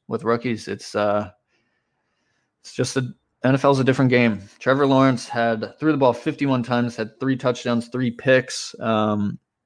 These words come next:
against the Texans, who are actively tanking, but they have a bunch of dudes who are vets.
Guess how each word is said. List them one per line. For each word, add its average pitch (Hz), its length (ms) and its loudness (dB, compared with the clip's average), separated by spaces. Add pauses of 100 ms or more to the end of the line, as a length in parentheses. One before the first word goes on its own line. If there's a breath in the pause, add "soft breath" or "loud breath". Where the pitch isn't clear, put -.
(760)
against 117 420 0
the 113 160 -8 (220)
Texans, 120 500 0
who 120 80 -2
are 117 160 4
actively 110 580 0
tanking, 117 540 0
but 110 240 0
they 139 100 0
have 123 220 2
a 127 40 0
bunch 127 280 2
of 107 120 -4
dudes 120 360 2
who 113 100 -2
are 107 140 2
vets. 113 520 0